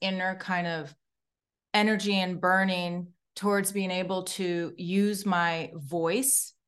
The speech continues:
as a tool a-, and as a powerful tool. So I think it naturally and thankfully led me into the art of filmmaking, which, um, I discovered after college. I studied,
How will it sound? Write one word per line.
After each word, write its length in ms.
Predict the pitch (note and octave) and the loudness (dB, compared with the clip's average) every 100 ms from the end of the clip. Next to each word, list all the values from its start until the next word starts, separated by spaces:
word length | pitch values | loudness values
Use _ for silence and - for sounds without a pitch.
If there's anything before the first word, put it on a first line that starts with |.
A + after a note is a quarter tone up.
| _ _ - | _ _ 0
as 240 | F#3 F3 | 0 0
a 60 | F3+ | -4
tool 580 | - - G3 F3+ F3 - | -4 0 2 2 0 -2
a-, 260 | F#3 - F#3 | -2 -2 -2
and 180 | F3+ E3 | -2 2
as 180 | F#3+ G3+ | 2 2
a 80 | G#3+ | -2
powerful 600 | - G#3+ B3 B3 - D#3 | 0 4 4 2 -4 -10
tool. 420 | - C3+ F2+ - | -8 -8 -10 -12
So 480 | - - F3+ F3 E3 - _ _ _ _ _ _ - | -6 0 2 2 0 -8 _ _ _ _ _ _ 0
I 100 | G3+ | 0
think 440 | G3+ A#3 A3+ - _ _ | 2 2 0 -4 _ _
it 240 | G3+ G3 G3+ | 0 2 2
naturally 960 | G3 G3 G3+ A3 F#3 F3+ E3+ E3+ D#3+ - _ - | 4 4 2 -2 0 0 0 0 -4 -12 _ -6
and 240 | F3 F#3 F3 | -2 -2 2
thankfully 560 | G3+ A#3+ - F3+ E3+ | 4 4 2 0 0
led 260 | E3 E3+ E3 | 2 2 2
me 160 | E3 C#3+ | -2 -2
into 640 | E3 E3 F3+ E3 D#3+ D3 | -4 -4 -4 -4 -4 -6
the 220 | E3+ D#3 | -6 -2
art 280 | D#3+ D#3+ - | -2 -2 -2
of 180 | E3 D#3+ | -6 -4
filmmaking, 800 | F#3 F3+ E3 D#3+ D#3 B2 G#2 F2+ | -2 0 0 -4 -8 -10 -10 -8
which, 440 | D#3 E3 D#3+ - - D#3+ | -4 -4 -4 -10 -10 -6
um, 440 | D#3+ D#3 C#3+ - - | -4 -2 -4 -4 -4
I 100 | E3 | -4
discovered 680 | E3+ E3 - E3 D#3 D#3+ - | -2 -2 0 -2 -2 -2 2
after 360 | G3 A#3+ G#3+ | 2 0 -4
college. 440 | - E3+ D3+ D#3 - | -2 -2 -2 -4 -6
I 80 | E3+ | -6
studied, 500 | E3 F3+ E3 D#3+ | -4 -4 -4 -6